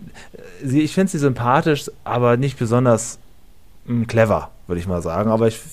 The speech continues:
find sie okay. Und da waren noch ein, zwei Promis drin, an die ich mich schon nicht mehr erinnern kann, weil ich die nicht als Promi erkannt habe. Da waren nämlich zwei Pärchen, wo ich nicht wusste, wer ist jetzt hier der Prominente und wer nicht.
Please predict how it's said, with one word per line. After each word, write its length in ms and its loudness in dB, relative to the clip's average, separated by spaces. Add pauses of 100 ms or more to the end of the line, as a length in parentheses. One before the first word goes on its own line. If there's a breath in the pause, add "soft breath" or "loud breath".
(220)
find 160 -4
sie 100 0
okay. 440 0 (440 loud breath)
Und 180 2
da 120 4
waren 100 4
noch 100 0
ein, 140 2
zwei 180 2
Promis 300 0
drin, 200 -2
an 100 0
die 60 -2
ich 60 -6
mich 120 -6
schon 120 -4
nicht 140 -2
mehr 80 0
erinnern 220 0
kann, 160 -2
weil 80 4
ich 60 -2
die 100 -4
nicht 160 -2
als 120 -8
Promi 240 -2
erkannt 360 -2
habe. 280 -4 (200 loud breath)
Da 80 0
waren 120 6
nämlich 160 2
zwei 160 2
Pärchen, 440 0
wo 80 2
ich 100 0
nicht 160 -6
wusste, 240 -2
wer 120 4
ist 100 -2
jetzt 140 -4
hier 80 0
der 80 0
Prominente 580 0
und 160 0
wer 160 4
nicht. 340 0